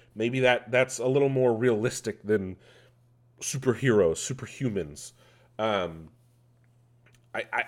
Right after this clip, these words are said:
I don't know, though. Am I okay with it existing on its own and doing its own m-, movies and stuff? Hundred percent.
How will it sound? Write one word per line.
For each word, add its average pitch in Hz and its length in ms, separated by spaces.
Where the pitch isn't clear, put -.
I 117 80
don't 110 160
know, 113 160
though. 80 240
Am 131 140
I 127 180
okay 135 440
with 139 160
it 127 60
existing 123 540
on 117 100
its 113 160
own 113 240
and 107 160
doing 110 360
its 107 160
own 104 500
m-, 101 240
movies 113 600
and 120 140
stuff? 135 280
Hundred 143 580
percent. 113 420